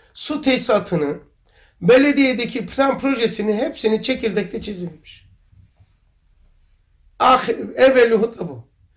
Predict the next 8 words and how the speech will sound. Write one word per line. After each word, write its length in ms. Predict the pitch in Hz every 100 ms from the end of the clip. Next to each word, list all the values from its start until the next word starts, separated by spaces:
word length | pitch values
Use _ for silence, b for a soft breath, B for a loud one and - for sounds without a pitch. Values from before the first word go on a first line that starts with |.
| b b b
Böyle 380 | 277 302 285 202
bir 300 | 247 220 175 b b b 170
dördünü 480 | 240 294 302 294 269
birden 360 | 240 220 233 202
bakabilme, 600 | 214 226 190 196 180 170
çekirdeği 720 | 220 220 240 202 226 226 202
görürken 560 | 214 220 214 175 208 202
ağacı, 640 | 185 190 180 185 170